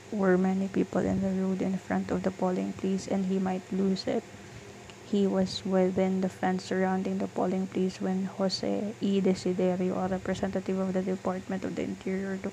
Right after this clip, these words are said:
possession of the revolver defendant was carrying. The Solicitor General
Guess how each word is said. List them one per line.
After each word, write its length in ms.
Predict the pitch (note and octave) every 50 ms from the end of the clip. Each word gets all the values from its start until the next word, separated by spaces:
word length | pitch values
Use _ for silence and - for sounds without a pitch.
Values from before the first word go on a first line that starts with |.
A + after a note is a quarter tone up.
| - -
possession 420 | - G3 - F#3+ F#3 - - -
of 120 | - F#3+
the 100 | F#3+ -
revolver 480 | F#3+ F#3+ F#3 F#3 F#3+ F#3+ F#3+ G3+ F#3+ F#3
defendant 500 | F#3+ G3 F#3+ - - G#3 G3+ G3+ G3 -
was 200 | G3 G3 F#3+ -
carrying. 480 | - - F#3+ F#3 F#3+ F#3+ - G3 F#3+ F#3 - - - - - - - - - - - - - - - - - - - - - - - - - - - - - - - - - - - - - - - - - - - - - - - - - - - - - - - - - - - - - - - - - - - - -
The 120 | G#3+ G3 G3
Solicitor 580 | - - G3+ G3 G3+ - - A3+ - G#3 F#3+
General 680 | F#3+ F#3 G3+ F#3+ F#3+ G3 F#3+ F#3+ F#3+ F#3+ F#3+ G3 G3+ -